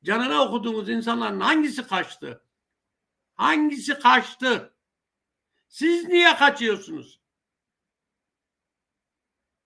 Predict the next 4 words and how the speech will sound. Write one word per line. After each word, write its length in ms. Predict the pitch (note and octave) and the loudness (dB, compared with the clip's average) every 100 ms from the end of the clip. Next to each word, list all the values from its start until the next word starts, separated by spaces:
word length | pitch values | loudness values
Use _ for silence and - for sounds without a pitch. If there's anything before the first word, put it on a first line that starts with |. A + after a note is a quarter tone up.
| _ _ _ _ _ _ _ _ _ _ _ _ _ _ _ _ _ _ _ _ _ _ - | _ _ _ _ _ _ _ _ _ _ _ _ _ _ _ _ _ _ _ _ _ _ -10
Yerli 420 | B2+ G#3 A#3 B3 | -4 -2 -2 -2
ve 80 | A3 | -2
yabancı 500 | F#3+ F#3+ G#3 G3 F#3+ | -2 -2 -4 -4 -8
işbirlikçileriniz 1160 | F#3+ G3 G3 F3+ F#3 E3+ F3+ F3 E3+ E3 D3 | -10 -10 -12 -14 -14 -14 -12 -10 -8 -10 -12